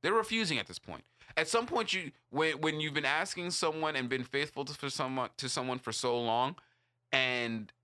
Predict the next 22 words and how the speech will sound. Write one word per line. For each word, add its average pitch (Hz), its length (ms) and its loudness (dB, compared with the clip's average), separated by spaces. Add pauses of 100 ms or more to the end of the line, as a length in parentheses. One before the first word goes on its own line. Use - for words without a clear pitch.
(420)
they 147 180 2
are 135 160 4
n-, 110 240 -6 (140)
not 120 520 2
willing 139 200 2
to 139 80 -10
capitulate 135 580 -4
to - 180 -6
any 120 220 0
of 127 120 -4
your 117 160 0
requests, 110 640 -2 (600)
it's - 100 -6
because 277 240 0
they're 269 100 4
refusing, 151 640 -2 (1500)
whether 190 240 4
they 175 140 4
say 208 240 -2
so 170 220 4
or 107 120 2
not. 110 320 0